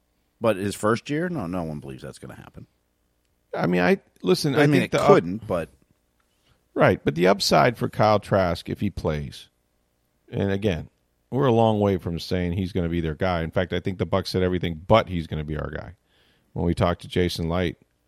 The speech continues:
Speaker 2: from Mobile and Senior Bowl, where he's looking at quarterbacks, no doubt. Um,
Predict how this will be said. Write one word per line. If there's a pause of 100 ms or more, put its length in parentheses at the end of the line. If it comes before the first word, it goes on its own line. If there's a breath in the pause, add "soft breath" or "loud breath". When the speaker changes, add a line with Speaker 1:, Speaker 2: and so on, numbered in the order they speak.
(720)
Speaker 2:
from
Mobile
and
Senior
Bowl,
where
he's
looking
at
quarterbacks,
no
doubt. (1000)
Um,